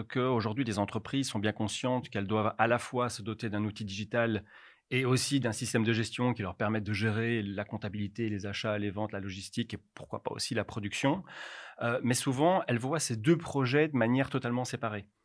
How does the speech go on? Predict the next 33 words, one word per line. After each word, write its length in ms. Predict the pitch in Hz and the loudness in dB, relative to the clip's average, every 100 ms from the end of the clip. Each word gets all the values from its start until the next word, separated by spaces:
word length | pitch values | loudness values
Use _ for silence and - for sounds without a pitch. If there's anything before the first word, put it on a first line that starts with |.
| - _ | -20 _
C'est-à-dire 580 | - 104 107 127 156 - | -8 -2 0 4 2 6
qu'elles 480 | 139 147 139 110 110 | 8 8 8 4 0
vont, 200 | 120 120 | 0 2
à 140 | 117 | 2
la, 140 | 120 120 - | 2 -2 -10
dans 280 | 120 117 120 | -4 0 0
un 40 | |
premier 300 | 127 135 131 | 2 2 2
temps, 160 | 135 135 | 4 2
se 100 | 127 | 2
dire : « 180 | 117 113 | 0 0
OK, 160 | 123 - | 0 0
je 260 | 139 107 110 | 2 2 2
lance 300 | 127 123 - | 2 2 0
mon 120 | 110 | -2
projet 420 | 107 - 107 117 | -2 -2 0 0
de 40 | 110 | 0
gestion, 640 | 110 - - 123 123 95 95 | -2 -4 -2 0 0 -2 -8
ce 80 | - | -8
qu'on 80 | 98 | -6
appelle 200 | 104 101 | -4 -2
back-office, 540 | 104 120 - 135 131 | -2 -2 -2 -2 -2
pour 160 | - - | -8 -10
pouvoir 240 | 101 104 | -4 -4
vraiment 340 | - 110 107 | -4 -6 -4
gérer 360 | 104 110 110 120 | -4 -4 -4 -2
ma 120 | 101 | -4
supply 400 | 98 - - 104 | -6 -8 -6 -4
chain, 360 | - 117 113 113 - - | -2 0 2 -2 -6 -16
pouvoir 240 | - 104 - | -8 -8 -4
facturer 400 | 104 - 120 110 | -6 -6 -4 -2
mes 140 | 101 | -4
clients. » 500 | - 104 123 147 180 | -4 0 4 6 4